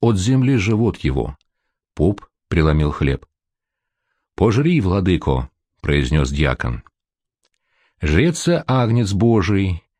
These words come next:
вземляй грех мира, за мирский живот и спасение».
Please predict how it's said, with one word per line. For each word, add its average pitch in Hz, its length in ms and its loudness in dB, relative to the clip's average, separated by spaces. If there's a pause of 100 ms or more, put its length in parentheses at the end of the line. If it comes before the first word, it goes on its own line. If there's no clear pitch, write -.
(100)
вземляй 110 680 0 (380)
грех 123 400 2
мира, 131 480 2 (600)
за 87 220 2
мирский 127 540 0
живот 165 560 0 (560)
и 139 80 2
спасение». 80 760 0